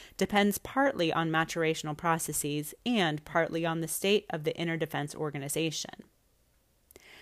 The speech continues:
I have sketched some aspects of the origins of concern in the early stages in which the mother's continued presence has a specific value for the infant. That is,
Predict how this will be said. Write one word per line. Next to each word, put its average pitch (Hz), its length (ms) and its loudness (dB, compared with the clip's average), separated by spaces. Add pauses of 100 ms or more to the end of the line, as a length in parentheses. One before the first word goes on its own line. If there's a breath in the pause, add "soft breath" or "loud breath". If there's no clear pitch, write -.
(320 loud breath)
I 208 60 6
have 240 180 6
sketched - 400 2
some 320 280 4
aspects 160 500 2
of 165 80 -2
the 160 120 0
origins 185 460 2
of 160 140 -2
concern 170 560 0
in 170 80 0
the 165 140 -2
early 165 260 2
stages 220 560 2
in 160 140 -2
which 160 180 -2
the - 80 -4
mother's 165 380 4
continued 214 500 0
presence 151 500 -2 (200 loud breath)
has 196 180 0
a 196 60 4
specific - 520 0
value 151 320 4
for 147 140 -4
the 165 160 0
infant. - 460 -2 (480 loud breath)
That 185 160 8
is, 151 320 4